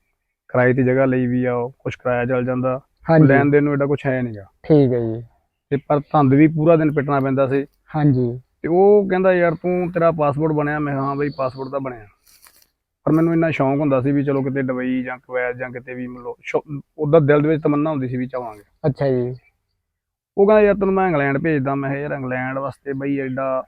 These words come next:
Speaker 1: ਮੇਰੇ ਕੋਲ ਸਿਸਟਮ ਹੈ ਨੀਗਾ।"
Speaker 2: ਹਾਂਜੀ।
Speaker 1: ਵੀ ਸਿਰਫ ਢਾਈ ਤਿੰਨ ਕਿੱਲੇ ਜ਼ਮੀਨ ਆ, ਛੋਟਾ ਜਿਹਾ ਮਤਲਬ ਪਰਿਵਾਰ ਆ, ਕੋਈ ਇਹਦੇ ਵਿੱਚ ਮਤਲਬ ਐਡਾ ਹੈ ਨਹੀਂ ਸੀ ਆਪਣੇ ਕੋਲੇ।
Speaker 2: ਹਾਂਜੀ।
Speaker 1: ਵੀ ਆਪਾਂ ਕਿਹੜਾ ਮਤਲਬ ਬਾਰਾਂ ਪੰਦਰਾਂ ਲੱਖ ਰੁਪਈਆ ਉਸ ਟਾਈਮ ਲਾ ਕੇ ਚਲੇ ਜਾਵਾਂਗੇ। ਇਹ ਦੋ ਹਜ਼ਾਰ ਇੱਕ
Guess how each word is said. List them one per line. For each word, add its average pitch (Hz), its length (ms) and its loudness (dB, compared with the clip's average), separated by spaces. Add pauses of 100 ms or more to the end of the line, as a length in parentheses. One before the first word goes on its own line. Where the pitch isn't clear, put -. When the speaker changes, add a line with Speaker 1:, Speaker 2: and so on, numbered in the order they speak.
(480)
Speaker 1:
ਮੇਰੇ 135 200 -4
ਕੋਲ 135 140 -6
ਸਿਸਟਮ 131 380 -12
ਹੈ 127 100 -6
ਨੀਗਾ।" 113 280 -8 (240)
Speaker 2:
ਹਾਂਜੀ। 123 480 0 (440)
Speaker 1:
ਵੀ 139 420 0
ਸਿਰਫ 143 220 -8 (200)
ਢਾਈ 143 120 2
ਤਿੰਨ 139 240 -4
ਕਿੱਲੇ 139 160 -4
ਜ਼ਮੀਨ 131 380 -2
ਆ, 131 220 -8 (100)
ਛੋਟਾ 139 320 -4
ਜਿਹਾ 139 120 -4
ਮਤਲਬ 127 320 -6
ਪਰਿਵਾਰ 123 420 -4
ਆ, 127 80 -2
ਕੋਈ 127 160 -2
ਇਹਦੇ 127 120 -2
ਵਿੱਚ 127 240 -4
ਮਤਲਬ 123 240 -4
ਐਡਾ 123 240 -2
ਹੈ 117 140 -4
ਨਹੀਂ 127 140 0
ਸੀ 131 80 0
ਆਪਣੇ 123 260 -2
ਕੋਲੇ। 123 220 -4 (180)
Speaker 2:
ਹਾਂਜੀ। 139 360 4
Speaker 1:
ਵੀ 127 140 0
ਆਪਾਂ 127 220 -2
ਕਿਹੜਾ 127 160 -2
ਮਤਲਬ 127 260 -4
ਬਾਰਾਂ 127 240 0
ਪੰਦਰਾਂ 127 260 -2
ਲੱਖ 127 180 -4
ਰੁਪਈਆ 123 340 -6
ਉਸ 123 220 -8
ਟਾਈਮ 123 180 -10
ਲਾ 117 140 -6
ਕੇ 127 180 -12
ਚਲੇ - 460 -8
ਜਾਵਾਂਗੇ। 113 280 -8
ਇਹ 139 60 -2
ਦੋ 131 200 -2
ਹਜ਼ਾਰ 147 140 0
ਇੱਕ 131 100 -6